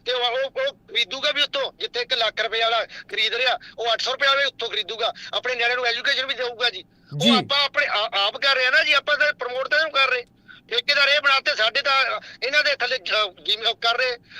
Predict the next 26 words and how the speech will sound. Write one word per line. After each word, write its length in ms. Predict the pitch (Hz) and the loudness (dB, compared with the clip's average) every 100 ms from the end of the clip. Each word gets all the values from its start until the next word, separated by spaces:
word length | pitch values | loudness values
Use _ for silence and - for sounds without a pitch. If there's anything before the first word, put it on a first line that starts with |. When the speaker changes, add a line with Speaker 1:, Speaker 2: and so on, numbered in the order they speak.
| - | -8
Speaker 1:
ਆਪਣਾ 200 | 202 247 | -4 -2
ਦਿਹਾੜੀਆਂ 360 | 254 262 247 254 | 0 0 2 2
ਕਰ 120 | 269 | 2
ਰਹੇ 120 | 269 | 2
ਜੀ 60 | 277 | 0
ਇਹਨਾਂ 160 | 285 | -2
ਥੱਲੇ। 260 | 240 233 240 _ _ _ _ _ - | -4 -6 -8 _ _ _ _ _ -2
Speaker 2:
ਓਕੇ, 380 | 220 240 226 143 - _ _ _ _ _ _ | -2 2 2 0 -8 _ _ _ _ _ _
ਕਹਿਣ 220 | 226 226 269 | 6 8 10
ਦਾ 140 | 320 | 10
ਮਤਲਬ 340 | 277 277 294 | 8 6 6
ਹੈ 120 | 277 277 | 6 6
ਵੀ, 320 | 294 302 247 | 6 4 4
ਅ, 460 | 247 254 262 254 180 | 6 8 8 4 4
ਚਾਹੇ 440 | 240 233 269 269 - | 6 10 10 8 4
ਮਜ਼ਦੂਰੀ 580 | 185 190 220 165 233 269 | -6 0 0 2 2 2
ਵੱਧ 260 | 202 202 277 | 2 4 4
ਲੈ 220 | 254 240 | 6 6
ਲੈਣ, 160 | 262 | 4
ਪਰ 200 | - 254 | 4 4
ਪੰਜਾਬੀਆਂ 600 | 262 254 196 214 180 262 | 4 0 4 4 4 0
ਨੂੰ 120 | 262 247 | 2 6
ਮੌਕਾ 280 | 240 233 | 6 6
ਦੇਣਾ 260 | 240 233 240 | 2 2 2
ਚਾਹੀਦਾ 400 | 240 208 226 247 | 2 0 4 8
ਹੈ, 240 | 254 254 | 8 6